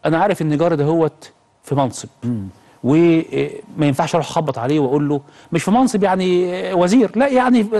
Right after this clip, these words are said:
Speaker 1: موظف زي حالاتنا كده، وظاهره بيقول إن هو كويس، بس أنا عارف إن هو
Speaker 2: محتاج.
Speaker 1: محتاج. عايز أوصل له فلوس، أوصلها له إزاي؟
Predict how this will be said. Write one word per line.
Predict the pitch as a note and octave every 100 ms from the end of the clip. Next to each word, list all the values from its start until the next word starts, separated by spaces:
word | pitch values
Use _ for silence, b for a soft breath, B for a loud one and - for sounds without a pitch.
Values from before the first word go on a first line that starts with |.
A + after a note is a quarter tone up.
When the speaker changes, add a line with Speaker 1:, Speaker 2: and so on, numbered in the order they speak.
| G#3+ G#3+
Speaker 1:
موظف | G#3+ A3+ F#3+ E3 - -
زي | C#3+ D#3
حالاتنا | F#3 F#3+ E3+
كده، | C#3+ D3 - B B B B C#3+
وظاهره | D#3+ F3 F#3 G#3+ A3+
بيقول | G#3
إن | G3+
هو | F#3+
كويس، | F3+ F3+ F#3 D#3+
بس | D3+
أنا | D3+
عارف | C#3 D3+ A#2
إن | A2
هو | C3+ B2+ A#2+ _ _ -
Speaker 2:
محتاج. | - - A#2
Speaker 1:
محتاج. | F#2 F2+ - - b b b b -
عايز | E3+ G3
أوصل | E3+ - E3
له | C#3
فلوس، | D#3 C3+
أوصلها | A#2+ B2+ A#2+
له | G#2+
إزاي؟ | F#2 F#2